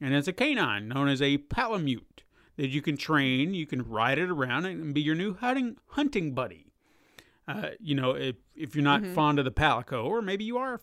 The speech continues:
Speaker 1: fond of the pa-, Palico, they could still come
Speaker 2: I
Speaker 1: along
Speaker 2: mean,
Speaker 1: with
Speaker 2: is
Speaker 1: you.
Speaker 2: it just as cute?
Speaker 1: Well, it's a big dog, so it just depends. Are you a cat or a dog
Speaker 2: Palamute.
Speaker 1: person? And the cool thing about this is, is that if you don't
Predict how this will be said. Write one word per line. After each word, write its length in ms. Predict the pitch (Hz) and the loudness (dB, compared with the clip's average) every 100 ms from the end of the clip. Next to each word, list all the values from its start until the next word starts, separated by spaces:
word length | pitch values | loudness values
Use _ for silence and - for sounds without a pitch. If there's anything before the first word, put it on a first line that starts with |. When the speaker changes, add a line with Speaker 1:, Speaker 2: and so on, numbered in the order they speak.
| _ | _
Speaker 1:
fond 200 | 160 151 | -4 -2
of 60 | 127 | -4
the 40 | |
pa-, 180 | 117 139 - | -6 -8 -6
Palico, 500 | - 127 127 127 170 | -2 -2 -2 -4 -4
they 140 | 151 139 | -6 -8
could 140 | 143 | -10
still 180 | - 160 | -6 -4
come 180 | - 151 | 0 0
Speaker 2:
I 60 | |
Speaker 1:
along 160 | 139 - | 2 2
Speaker 2:
mean, 100 | 233 | 4
Speaker 1:
with 100 | 233 | 2
Speaker 2:
is 60 | |
Speaker 1:
you. 60 | 214 | 2
Speaker 2:
it 140 | 233 | -2
just 280 | - 233 - | -2 -4 -4
as 140 | 233 - | -10 -10
cute? 480 | - 196 208 269 - 214 - - - _ - | -10 -8 -8 -8 -12 -20 -20 -20 -20 _ 2
Speaker 1:
Well, 180 | 233 | 4
it's 160 | 240 - | 4 2
a 40 | |
big 200 | 202 233 | 2 2
dog, 480 | 147 160 123 92 90 107 - | 4 6 6 2 -4 -8 -8
so 200 | - 165 | 2 4
it 60 | 147 | 4
just 180 | 175 | 0
depends. 360 | - 180 165 143 | -2 2 2 2
Are 80 | 131 | 0
you 160 | 135 131 | -2 -2
a 60 | |
cat 280 | - 208 196 | 2 2 4
or 100 | 175 | 2
a 60 | 160 | 2
dog 220 | 151 143 | 4 2
Speaker 2:
Palamute. 60 | 120 | 0
Speaker 1:
person? 300 | 113 87 - - - - _ _ _ _ _ _ _ - _ _ | -10 -12 -20 -20 -20 -20 _ _ _ _ _ _ _ -20 _ _
And 480 | 143 143 143 143 127 - - _ _ | 2 4 4 2 -4 -14 -20 _ _
the 180 | 151 151 | -2 0
cool 300 | - 320 381 | 4 6 6
thing 260 | - 180 156 | 4 2 4
about 240 | 135 135 | 2 0
this 180 | 127 117 | -2 -6
is, 420 | 120 110 113 131 - | -8 -6 -6 -8 -6
is 160 | 156 135 | -4 2
that 120 | 151 | 4
if 140 | 147 147 | 4 -2
you 100 | 143 | -2
don't 400 | 127 170 196 | 6 6 6